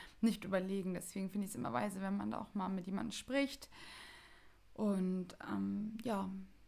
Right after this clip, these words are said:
das sind so die Tipps, die ich mit auf den Weg geben kann. Und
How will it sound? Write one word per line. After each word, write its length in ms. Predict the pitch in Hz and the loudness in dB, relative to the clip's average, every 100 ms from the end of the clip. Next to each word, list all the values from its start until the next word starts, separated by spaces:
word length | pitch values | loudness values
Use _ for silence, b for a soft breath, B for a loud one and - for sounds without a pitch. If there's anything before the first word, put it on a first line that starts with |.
| - - | -20 -10
das 160 | 208 180 | -8 -2
sind 120 | 202 | -2
so 120 | 214 | 0
die 140 | 202 208 | 0 0
Tipps, 280 | 220 214 | -4 -4
die 100 | - | -4
ich 160 | 226 - | -4 -2
mit 120 | 196 | -2
auf 120 | 190 | 0
den 120 | 196 185 | -2 -2
Weg 160 | 196 | 0
geben 180 | 196 185 | -2 -2
kann. 280 | - 185 190 | -2 -4 0
Und 280 | 196 - | -2 -2